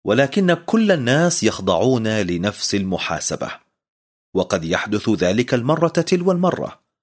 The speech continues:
وقد يرفضونها المرة تلو المرة. وبالنسبة إلينا نحن الذين عرفنا المسيح في وقت من الأوقات، لقد قبلنا تلك المحاسبة ودخلنا بسبب ذلك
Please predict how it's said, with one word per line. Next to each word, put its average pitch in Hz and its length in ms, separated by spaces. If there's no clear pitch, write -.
وقد 101 300
يرفضونها 104 680
المرة 90 360
تلو 101 420
المرة. 110 560
وبالنسبة 98 560
إلينا 131 440
نحن 127 260
الذين 98 440
عرفنا 95 460
المسيح 90 580
في 101 200
وقت 147 340
من 107 260
الأوقات، 92 680
لقد 143 320
قبلنا 214 400
تلك 175 280
المحاسبة 107 760
ودخلنا 147 640
بسبب 123 500
ذلك 139 600